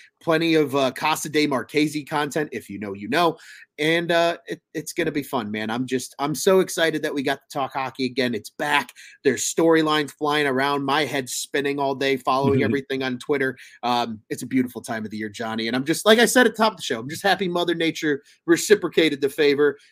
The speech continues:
Speaker 1: cooled down the temperature a little bit, and made us remember it's fall in Chicago and it's time for fucking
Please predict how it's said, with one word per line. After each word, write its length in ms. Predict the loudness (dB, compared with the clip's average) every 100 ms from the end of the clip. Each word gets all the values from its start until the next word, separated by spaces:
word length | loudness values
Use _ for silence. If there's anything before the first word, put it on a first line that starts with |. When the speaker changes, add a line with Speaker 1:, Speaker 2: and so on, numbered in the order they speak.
| _ 0
Speaker 1:
cooled 260 | 6 8 6
down 220 | 0 0
the 60 | -2
temperature 460 | -2 -2 -4 -2
a 40 | 0
little 180 | 0
bit, 140 | 0 -2
and 80 | 2
made 180 | 2
us 140 | 0 -2
remember 340 | -4 -2 0
it's 180 | -2 -4
fall 320 | -2 0 0
in 60 | -2
Chicago 560 | -6 -4 -2 -2 -6 -10 -14 -2
and 120 | 0
it's 100 | 0
time 220 | -2 -2
for 100 | -6 -14
fucking 240 | -14 -14